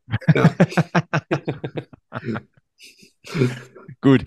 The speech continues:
Speaker 2: das ist das wun-, ein wunderschönes Wort zu diesem Thema. Dann biegen wir auf die Zielgerade ein. Wir haben heute wieder ein Gewinnspiel. Mit Magenta Sport zusammen verlosen wir wieder zweimal zwei Sitzplätze für ein Heimspiel des E H C Red Bull München. In diesem Fall geht es um das Heimspiel am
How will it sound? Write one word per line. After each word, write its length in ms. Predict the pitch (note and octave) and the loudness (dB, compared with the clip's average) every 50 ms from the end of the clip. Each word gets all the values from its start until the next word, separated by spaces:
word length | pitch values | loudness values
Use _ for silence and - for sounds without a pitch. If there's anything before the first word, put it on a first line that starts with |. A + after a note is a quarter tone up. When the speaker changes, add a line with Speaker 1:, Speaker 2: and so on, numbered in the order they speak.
| - - D3 _ | -14 -18 0 _
Speaker 2:
das 180 | D3+ D3+ C#3 | 4 6 6
ist 140 | D#3 D#3 D3 | 6 6 6
das 200 | D#3 C3+ - - | 4 4 4 4
wun-, 200 | C#3+ D3+ E3 D#3 | 4 4 4 4
ein 240 | - F#2+ B2+ B2+ A#2 | 2 2 2 4 4
wunderschönes 520 | B2+ B2+ A#2 G#2 - - F#2+ F#2+ F#2 F2+ F#2 | 4 4 4 2 2 2 0 0 -2 -2 -2
Wort 180 | F2+ F2+ F2+ | -2 -2 -2
zu 60 | - G2 | -4 -6
diesem 200 | F#2+ F2+ F2+ F2+ | -2 0 -2 -2
Thema. 240 | F2 F2+ F2+ F2+ F2+ | 0 0 -2 -2 -2
Dann 320 | - A#2 A#2+ D3 E3+ F3 | 0 2 2 4 4 4
biegen 240 | D3+ E3 D#3 D#3+ D3+ | 4 2 0 0 0
wir 100 | D3+ C#3 | 0 -2
auf 100 | C#3+ - | -2 -4
die 80 | C#3 | -8
Zielgerade 520 | C3 - - E3 D#3 C#3+ A#2+ G#2+ G#2+ G#2+ - | -10 -4 -4 -2 0 0 0 0 0 -2 -2
ein. 160 | - G2 G2 | -2 -4 -2
Wir 160 | A2+ A#2+ A2+ | -2 -2 0
haben 220 | A#2 B2+ C#3 D#3+ D3 | 2 2 0 2 2
heute 200 | C#3+ C#3 C#3 C#3+ | 0 0 0 -2
wieder 140 | C3+ C3+ A#2 | -2 -2 -2
ein 120 | A#2+ B2 | -4 -4
Gewinnspiel. 540 | A#2+ A#2+ A#2 C3+ E3 F3 - _ - A2+ A#2 | -4 -2 -2 -2 -2 -2 -4 _ -4 -2 0
Mit 180 | A2+ A2+ A2 - | 0 -2 -2 -2
Magenta 400 | A2 G#2 G#2 A2 A#2+ C3 - A2 | -4 -2 0 0 -2 0 0 -2
Sport 280 | - - - A#2+ B2+ - | -4 -2 -4 -4 -4 -4
zusammen 320 | - G#2+ A2+ A2 G#2+ A2 | -6 -4 -4 -4 -4 -2
verlosen 340 | A2 G#2 G2+ A2 A2+ A#2 A#2 | -2 -2 0 0 0 0 0
wir 80 | A2+ G#2 | 0 0
wieder 160 | G#2+ G#2+ G2 | 0 -2 -2
zweimal 400 | _ - - F#2 G#2+ A#2 A2+ G#2+ | _ -8 -6 -6 -4 -2 -4 -4
zwei 220 | - - G#2 G2+ | -4 -4 -4 -4
Sitzplätze 540 | G2+ A#2+ B2 - _ - G3+ F#3 - - G2+ | -4 -6 -10 -12 _ -2 -2 -2 0 -4 -6
für 420 | - - - - - A#2+ B2 - - | -6 -6 -8 -2 0 0 0 0 0
ein 200 | A2 G#2+ G2+ G2 | 0 0 2 2
Heimspiel 320 | G#2+ A2+ A#2+ - _ - | 0 0 0 -2 _ -8
des 140 | G#2 G#2+ - | -8 -6 -4
E 140 | - A2+ G#2+ | -2 -2 -2
H 80 | G2 | -2
C 120 | - - G#2+ | -2 -4 -4
Red 100 | G#2 - | -4 0
Bull 100 | G2+ G#2 | 2 2
München. 280 | G#2 G#2 G#2 - G#2 | 2 2 2 0 0
In 100 | F#2+ G2+ | -2 0
diesem 240 | G2+ A2 G#2 G#2+ G#2+ | -2 -4 -4 -4 -6
Fall 240 | - - F#2 F#2 F#2+ | -4 -4 -6 -6 -4
geht 180 | _ G#2+ G2+ | _ -2 -2
es 100 | G2 - | -2 -2
um 120 | - A2+ A#2 | 0 2 2
das 260 | G#2 F#2+ - - - | 2 2 -2 -4 0
Heimspiel 380 | C3 C#3 F3 D#3+ - - C#3+ - | 4 4 4 4 2 -2 -6 -2
am 220 | - C3+ C#3 C3 | 0 0 0 0